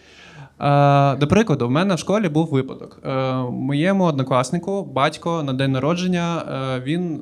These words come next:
ну, знайшов жінку, якій він заплатив гроші за те, щоб вона займалась з ним сексом. І це жах, як на мене. Але всі в школі, вони такі були: "Вау!"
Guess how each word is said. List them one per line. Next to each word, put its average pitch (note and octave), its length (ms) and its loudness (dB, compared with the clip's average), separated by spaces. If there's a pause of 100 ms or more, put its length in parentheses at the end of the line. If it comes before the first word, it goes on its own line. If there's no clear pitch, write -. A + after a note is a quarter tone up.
(100)
ну, C#3 260 -2 (220)
знайшов C#3+ 440 0
жінку, G#3+ 360 -2
якій D3+ 260 -4
він C3+ 140 -4
заплатив C3 400 -6
гроші F3+ 380 -4
за C#3 260 -4
те, E3+ 160 -6
щоб C#3 180 -8
вона C#3+ 220 -4
займалась C3 460 -4
з - 20 -6
ним C#3+ 140 -2
сексом. - 420 -10 (1000)
І C#3 60 0
це G#3+ 220 2
жах, C3 320 2
як A#2+ 160 -6
на B2 60 0
мене. A#2+ 340 -2 (140)
Але D3+ 360 4
всі C#3 220 -2
в B2+ 60 0
школі, G3 500 0
вони C#3 340 0
такі C3+ 220 -4
були: B2 240 -2
"Вау!" - 120 -10